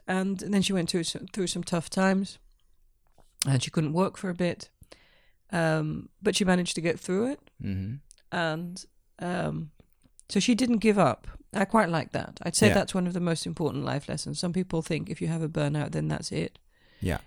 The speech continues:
Speaker 1: Things go wrong, you just give up, you stay home, you cry.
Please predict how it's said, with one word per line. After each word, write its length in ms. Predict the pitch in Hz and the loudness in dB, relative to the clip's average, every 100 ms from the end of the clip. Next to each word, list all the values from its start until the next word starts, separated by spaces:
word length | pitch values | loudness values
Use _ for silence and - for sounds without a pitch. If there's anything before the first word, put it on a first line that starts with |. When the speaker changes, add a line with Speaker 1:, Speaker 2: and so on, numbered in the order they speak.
| - | -6
Speaker 1:
Things 220 | 175 165 | -2 0
go 160 | - 160 | 2 4
wrong, 320 | 160 165 165 | 6 4 2
you 60 | 165 | 0
just 220 | 147 - | -2 0
give 160 | 160 165 | 0 0
up, 220 | 147 - | -2 -4
you 60 | |
stay 260 | 156 - 160 | -6 -2 -2
home, 300 | 160 151 160 | 0 -2 -4
you 80 | 185 | -10
cry. 480 | - 180 180 185 | -2 0 2 0